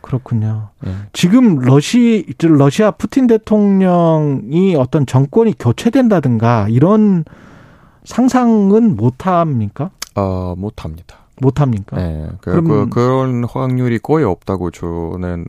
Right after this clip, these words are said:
Speaker 2: 그러니까 저랑 또 여러 가지 전문가들이 보고 있고요.
Speaker 1: 예.
Speaker 2: 어, 이천십 년이, 이천십 년, 십 년에, 어, 푸틴 대통령이 이제 개헌을 해서
Speaker 1: 음.
Speaker 2: 이제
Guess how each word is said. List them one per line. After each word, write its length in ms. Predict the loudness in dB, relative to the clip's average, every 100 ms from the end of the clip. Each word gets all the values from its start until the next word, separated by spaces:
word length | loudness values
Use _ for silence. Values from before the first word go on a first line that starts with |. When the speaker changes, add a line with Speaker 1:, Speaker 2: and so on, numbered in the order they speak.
| -8
Speaker 2:
그러니까 160 | -10 -8
저랑 420 | -4 -2 -2 -4
또 140 | -6 -4
여러 200 | -4 -4
가지 200 | -6 -8
전문가들이 640 | -10 -8 -6 -6 -6 -8
보고 300 | -6 -6 -6
있고요. 380 | -8 -8 -8 -6 -2
Speaker 1:
예. 240 | 0 0 -4 -14 -20 -10
Speaker 2:
어, 600 | -4 -2 -2 -2 -2 -4 -6
이천십 420 | -6 -4 -4 -4
년이, 720 | -2 -2 -2 -2 -4 -6 -8 -12
이천십 420 | -8 -4 -4 -4 -4
년, 280 | -4 -6 -8 _ -12
십 180 | -4
년에, 420 | -2 -2 -2 -6 -10 -10
어, 880 | -6 -4 -4 -4 -4 -4 -6 -6 -10 -8
푸틴 300 | -8 -6 -6
대통령이 720 | -8 -6 -6 -4 -4 -4 -4
이제 120 | -6 -8
개헌을 460 | -6 -4 -2 -2 -2
해서 420 | -4 -4 -6 -6 -4
Speaker 1:
음. 300 | -4 -4 -6 -14 _
Speaker 2:
이제 440 | -6 -2 -2 -2